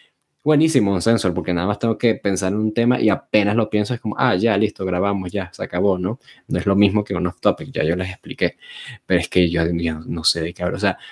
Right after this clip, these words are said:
un día de verdad voy a tener que sentar y hablar sobre, qué sé yo, "No, bueno, hoy fui al, al súper y no, no había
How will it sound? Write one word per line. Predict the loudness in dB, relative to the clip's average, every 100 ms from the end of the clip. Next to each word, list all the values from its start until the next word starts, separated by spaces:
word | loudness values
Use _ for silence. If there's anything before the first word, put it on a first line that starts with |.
| -6
un | -2 0
día | 2 2
de | 2
verdad | 2 2 2
voy | 0
a | 0
tener | 0 0
que | -2 0
sentar | 0 0 0 0
y | 2
hablar | 2 2 2 0
sobre, | 0 0 2 0
qué | -2
sé | -2 0
yo, | 2 2
"No, | 2
bueno, | 2 2 2
hoy | 2
fui | 0 0 2
al, | 0 0
al | -2
súper | 0 0 0 0 2 2 2
y | 0 0
no, | 0 0 0
no | 0
había | 2 2 0